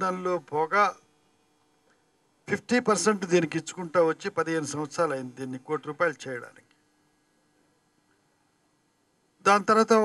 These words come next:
వాళ్ళు వీళ్ళు మిత్రులు ఎవరో కొద్దిగా ఇచ్చారు ఇందులో. ఇందులో కొంత డబ్బు, ఆ డబ్బు, మిత్రుల డబ్బు కూడా ఉంది, డొనేట్ చేశారు దీనికి. రేపు ఎవరైనా మిత్రులు ఇవ్వచ్చు, ఇంటర్నేషనల్‌గా రావచ్చు.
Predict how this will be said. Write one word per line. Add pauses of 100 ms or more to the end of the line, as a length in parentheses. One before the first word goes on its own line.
(120)
వాళ్ళు (100)
వీళ్ళు
మిత్రులు
ఎవరో (100)
కొద్దిగా
ఇచ్చారు
ఇందులో. (440)
ఇందులో (100)
కొంత (180)
డబ్బు, (120)
ఆ (100)
డబ్బు, (100)
మిత్రుల
డబ్బు
కూడా
ఉంది, (840)
డొనేట్
చేశారు
దీనికి. (1600)
రేపు (680)
ఎవరైనా (120)
మిత్రులు
ఇవ్వచ్చు, (1700)
ఇంటర్నేషనల్‌గా
రావచ్చు.